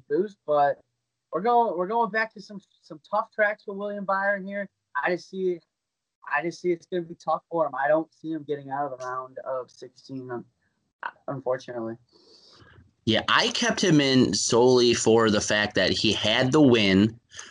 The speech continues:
Speaker 2: which is gonna boost him up. He's not the sixteenth car in, so he's not really already on the outside looking into the next round.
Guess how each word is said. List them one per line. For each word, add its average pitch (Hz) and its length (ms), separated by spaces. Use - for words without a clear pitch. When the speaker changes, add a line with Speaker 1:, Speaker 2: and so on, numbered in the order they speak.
Speaker 2:
which 101 240
is 101 120
gonna 107 220
boost 110 380
him 107 160
up. 101 180
He's 120 240
not 135 220
the 127 80
sixteenth 110 640
car 101 340
in, 95 200
so 110 180
he's 131 260
not 127 380
really 117 380
already 107 480
on 104 240
the 101 100
outside 98 480
looking 98 340
into 95 280
the 95 80
next 95 320
round. 92 340